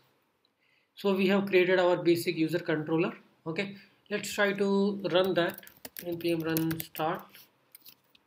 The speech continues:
And we can see what we are getting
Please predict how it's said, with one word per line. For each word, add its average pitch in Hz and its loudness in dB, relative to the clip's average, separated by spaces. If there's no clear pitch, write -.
And 180 2
we 185 0
can 180 0
see 190 -2
what 175 -4
we 175 2
are 165 2
getting 160 0